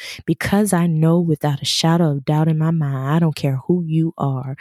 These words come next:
I know you have a purpose. I know you have a purpose and are destined for something. So trust the knowing on the inside of you. So what you feel, whether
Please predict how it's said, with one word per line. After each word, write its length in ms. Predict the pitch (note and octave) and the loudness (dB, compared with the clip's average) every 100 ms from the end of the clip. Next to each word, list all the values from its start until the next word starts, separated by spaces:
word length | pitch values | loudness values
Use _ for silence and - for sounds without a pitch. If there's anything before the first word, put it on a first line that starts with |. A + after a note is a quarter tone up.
| - - - | -14 -14 -2
I 140 | D3+ | 2
know 240 | D#3+ D#3 | 4 4
you 280 | D3+ C3+ C3+ | 2 0 -2
have 200 | C3+ B2 | -2 -6
a 80 | C3 | -10
purpose. 720 | - C3 B2+ G#3 - - - _ _ - | -10 -12 -10 -10 -10 -12 -14 _ _ -6
I 80 | |
know 720 | C#3+ C#3 D3 D3 D3+ D#3+ G3 - _ _ _ _ _ | -4 -2 0 2 4 2 0 -6 _ _ _ _ _
you 100 | D#3 | 0
have 200 | D#3 C#3+ | 2 0
a 80 | C3+ | -2
purpose 500 | - - C#3+ - D3 - | -4 -2 -2 -2 -6 -4
and 140 | C#3 | -4
are 160 | C3+ C3+ - | -4 -6 -2
destined 580 | C#3+ - - - C#3+ - | -2 -2 -8 -6 -8 -10
for 160 | - C3+ | -8 -4
something. 720 | - - D3 C3 - - - - - - - | 0 0 -2 -6 -8 -8 -8 -10 -14 -14 -10
So 220 | - C3+ - | -4 -4 -2
trust 520 | - - E3 - - | -4 0 -2 -2 -4
the 100 | E3 | -2
knowing 580 | D3+ D3 D#3+ D3+ C#3 C#3 | 0 2 2 2 -2 -2
on 140 | C#3 C#3+ | -2 -4
the 100 | - | -4
inside 480 | D3 C#3+ - C#3+ C#3+ | -4 -2 -2 -2 -2
of 120 | C#3 | -2
you. 120 | C#3+ | -2
So 180 | C3+ - | -2 -2
what 320 | C3 C3+ D#3+ - | -2 0 -2 -2
you 180 | G3 A#3+ | -4 -2
feel, 640 | - - D#3+ C3 C3+ D#3 - _ _ _ _ _ _ _ _ _ _ _ - | -4 -2 -2 0 -6 -8 -12 _ _ _ _ _ _ _ _ _ _ _ -6
whether 640 | D3+ E3+ D#3+ D#3 D3 C#3+ | 0 2 2 2 0 -2